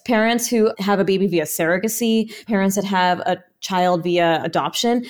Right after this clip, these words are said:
they experience the changes as well. And so we looked at also, uh, same-sex couples, especially same-sex male couples, right?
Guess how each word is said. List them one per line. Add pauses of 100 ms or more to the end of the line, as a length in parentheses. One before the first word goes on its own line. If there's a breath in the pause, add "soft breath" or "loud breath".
(160 loud breath)
they
experience
the
changes
as
well. (240 loud breath)
And
so
we
looked
at
also,
uh,
same-sex
couples,
especially
same-sex
male
couples,
right?